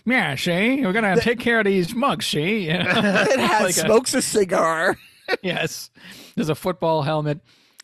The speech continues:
Speaker 1: Uh, yeah, it's really trippy. And then also, um, uh, Witchy Poo is, like, the, oh, not Witchy Poo.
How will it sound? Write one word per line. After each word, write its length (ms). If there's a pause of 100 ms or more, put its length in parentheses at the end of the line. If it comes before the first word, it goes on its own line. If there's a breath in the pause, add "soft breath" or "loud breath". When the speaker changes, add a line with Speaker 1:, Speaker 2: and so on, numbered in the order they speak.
Speaker 1:
Uh, 240
yeah, 160
it's 240
really 220
trippy. 400
And 100
then 100
also, 540
um, 420 (600 soft breath)
uh, 300
Witchy 440
Poo 500 (640 soft breath)
is, 460
like, 280
the, 360 (600)
oh, 60
not 180
Witchy 240
Poo. 380